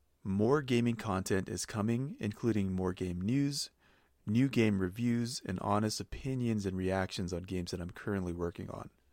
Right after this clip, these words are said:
My personal fitness journey will be shared here also,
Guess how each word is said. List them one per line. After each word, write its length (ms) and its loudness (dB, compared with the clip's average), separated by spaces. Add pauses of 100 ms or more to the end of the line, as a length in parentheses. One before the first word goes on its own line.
My 220 2
personal 480 0
fitness 420 0
journey 420 0
will 220 0
be 120 -2
shared 380 0
here 380 0
also, 560 2